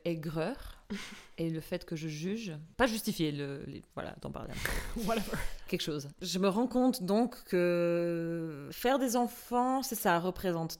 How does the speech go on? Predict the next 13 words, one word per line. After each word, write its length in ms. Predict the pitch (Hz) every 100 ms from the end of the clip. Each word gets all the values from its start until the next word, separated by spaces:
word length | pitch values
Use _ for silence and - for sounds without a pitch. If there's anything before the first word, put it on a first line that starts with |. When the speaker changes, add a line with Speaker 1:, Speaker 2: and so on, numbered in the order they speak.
| -
Speaker 1:
tellement 600 | 247 262 277 262 254 254
perpétuer 920 | 247 226 233 - 233 240 - 220 226
le 100 | 180
patriarcat 580 | 202 196 208 202 208 175
et 20 |
la, 120 | 160 160 - 180 185 185 175
l'hétéronormativité, 720 | 170 160 - 160 160 190 262
Speaker 2:
Mhm. 260 | 202 220 185
Speaker 1:
qui 140 | 180 170
sont 320 | - - 233
des 80 | 208
phénomènes 340 | 165 156 156
toxiques, 540 | 151 - - 214 208